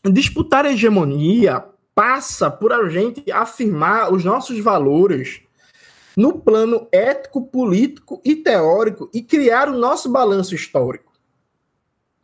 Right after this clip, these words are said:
Nenhuma força política que se propõe revolucionária vai conseguir disputar a hegemonia se ela simplesmente reafirma o balanço histórico da burguesia. "Ah, João, você tá dizendo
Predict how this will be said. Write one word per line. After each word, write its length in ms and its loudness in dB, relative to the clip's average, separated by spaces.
Nenhuma 340 2
força 320 2
política 400 0
que 100 -16
se 100 -2
propõe 340 2
revolucionária 880 2
vai 160 2
conseguir 440 -2
disputar 420 0
a 60 2
hegemonia 920 2
se 280 0
ela 220 4
simplesmente 560 0
reafirma 580 0
o 40 0
balanço 280 2
histórico 420 0
da 100 4
burguesia. 840 0
"Ah, 240 2
João, 220 2
você 200 -4
tá 100 2
dizendo 680 0